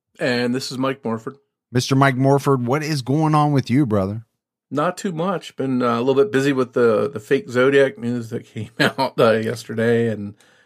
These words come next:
Speaker 1: you and I talked a little bit about that before we started recording, so that sort of took up part of my day, and, uh, a lot of people were talking about it. What's new with you?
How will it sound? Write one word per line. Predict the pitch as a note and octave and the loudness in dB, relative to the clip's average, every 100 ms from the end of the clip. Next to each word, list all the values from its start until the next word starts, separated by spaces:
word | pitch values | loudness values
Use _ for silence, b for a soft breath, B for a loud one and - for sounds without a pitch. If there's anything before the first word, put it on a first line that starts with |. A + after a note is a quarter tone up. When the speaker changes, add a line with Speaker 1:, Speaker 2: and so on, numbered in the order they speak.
| b | b
Speaker 1:
you | A2+ | 0
and | A2 | 2
I | G#2+ | 2
talked | - A#2 A2+ | 2 2 2
a | A2+ | 0
little | G#2+ G#2+ | 0 0
bit | |
about | G#2 G#2+ G#2+ | -4 -4 -2
that | G#2+ G#2 | -2 -2
before | G#2+ - A2 G#2 | -8 -2 2 2
we | G#2 | 2
started | G#2+ A#2 G#2+ | -2 2 2
recording, | G2 G2 - A2 G#2+ | 0 -4 2 4 2
so | G#2 - | 0 -2
that | G#2+ G#2 | 2 0
sort | - - G#2+ | -2 -6 -4
of | G2 | -4
took | - G#2 | -4 -4
up | G#2 - | -4 -2
part | A2 G#2 | 0 2
of | |
my | G2 | 0
day, | G2 G2+ G2+ G2+ G2+ | -4 -4 -2 -2 -4
and, | G2 F#2+ _ _ _ - | -8 -12 _ _ _ -14
uh, | C3 - | -8 -8
a | A2+ | -4
lot | G#2+ | -2
of | G2+ | 0
people | G#2+ F2+ | -2 0
were | F#2 | 0
talking | - G#2 - G#2 | 2 0 0 -4
about | G#2+ G#2 | -4 -6
it. | G#2+ | -8
What's | - - | -10 -4
new | A#2+ | -2
with | A2+ | -2
you? | A2+ A2+ | -4 -6